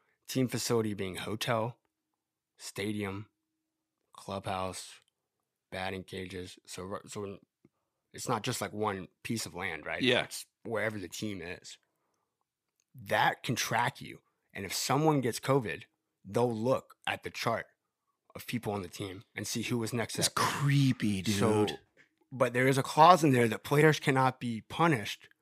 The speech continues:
Speaker 1: because of that, but the team theoretically would know where you had been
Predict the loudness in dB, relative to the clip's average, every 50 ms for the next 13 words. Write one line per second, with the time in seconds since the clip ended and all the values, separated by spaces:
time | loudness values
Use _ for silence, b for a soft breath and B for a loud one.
0 | _ _ _ _ _ -12 -10 -4 0 2 2 2 2 -2 -4 -6 -10 -12 -12 -12
1 | -12 -12 -12 -14 -12 -2 0 2 4 4 2 0 0 0 0 2 2 2 0 0
2 | 0 -2 -4 -4 -6 -6 -4 -4 -2 -2 -4 -4 -6 -10 -14 _ _ _ _ _
3 | _ _ _ _ _ _ _ -18 -10 -4 -2 0 2 2 2 2 2 0 0 0
4 | -2 -4 -4 -2 -2 0 -2 -2 -6 -10